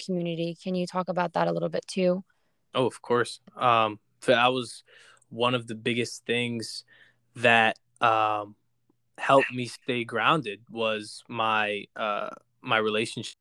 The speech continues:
Speaker 2: Walk this Christian life is that we were not meant to do it alone. It's literally impossible.
Speaker 1: Mm-hmm.
Speaker 2: Like, if you try and do it on, try and do it on your own, and you're gonna fail, because what we're called to do as Christians is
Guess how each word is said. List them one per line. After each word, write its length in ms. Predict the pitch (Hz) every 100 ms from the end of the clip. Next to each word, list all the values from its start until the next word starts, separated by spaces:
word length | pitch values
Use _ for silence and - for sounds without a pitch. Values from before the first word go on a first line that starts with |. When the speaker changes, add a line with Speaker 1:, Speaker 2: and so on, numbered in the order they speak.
| _ _ _ _ _ _ _ _ _ _ _ _ _ -
Speaker 2:
Walk 180 | 117 -
this 160 | 110
Christian 400 | - 127 - 110
life 260 | 113 117 -
is 100 | 101
that 120 | 101
we 140 | 110
were 100 | 110
not 240 | 104 110 95
meant 160 | 117
to 80 | -
do 160 | 113 113
it 60 |
alone. 320 | 107 110 107 104
It's 260 | - -
literally 540 | 110 113 123 120 113 107
impossible. 580 | 104 107 98 92 -
Speaker 1:
Mm-hmm. 140 | 180 180
Speaker 2:
Like, 140 | 107
if 180 | 107 -
you 80 | 113
try 200 | 131 113
and 80 | 113
do 100 | 113
it 60 |
on, 120 | 113 - _
try 240 | - 131 127
and 80 |
do 100 | 123
it 40 | 123
on 100 | 120
your 100 | 117
own, 200 | 120 117 _ _ _ _ _ _ -
and 360 | 113 104 104 -
you're 140 | - 117
gonna 100 | 110
fail, 360 | 135 - - _ 117
because 540 | 110 110 101 - - _ _ _ _ -
what 360 | 139 120 123 -
we're 340 | 120 117 127
called 420 | 120 - 120 117 -
to 120 | 110
do 280 | 107 113 110
as 140 | -
Christians 720 | - 123 120 - 147 147 - -
is 380 | 110 - -